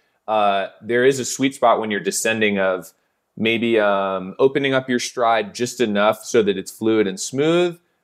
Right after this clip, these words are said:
But, um, certainly, and this is something I use, um,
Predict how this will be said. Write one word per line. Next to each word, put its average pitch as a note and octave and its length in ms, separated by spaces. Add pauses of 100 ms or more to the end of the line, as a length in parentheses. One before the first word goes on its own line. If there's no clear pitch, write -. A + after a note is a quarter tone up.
But, A#2+ 320
um, G#2 400
certainly, - 480
and A2 80
this C3+ 140
is E3+ 100
something D#3 320
I G#2+ 80
use, A2 680
um, G2+ 440